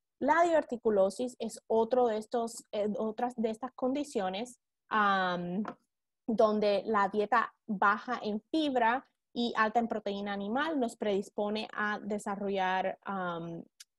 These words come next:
divertículos sintomáticos. Muchos ti-, pueden tener, eh, divertículos, es un aflojamiento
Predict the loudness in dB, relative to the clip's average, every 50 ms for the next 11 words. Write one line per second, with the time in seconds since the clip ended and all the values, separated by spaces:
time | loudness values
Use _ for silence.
0 | _ _ 0 2 4 6 4 4 2 0 0 4 4 4 4 4 2 0 0 0
1 | 0 2 2 0 0 0 -2 -4 -6 -6 -8 -8 -6 -2 0 2 2 2 2 0
2 | -4 -6 -6 -6 -4 0 2 4 4 4 2 0 0 -2 -4 -6 -12 -12 _ -4
3 | -2 -2 -2 0 0 0 0 0 0 -2 -4 -6 -4 -2 0 0 0 -2 -4 -10
4 | _ -6 -6 -6 -2 0 0 0 0 0 0 -2 -2 -2 -2 -4 -4 -2 -2 -2
5 | 0 0 0 0 0 -2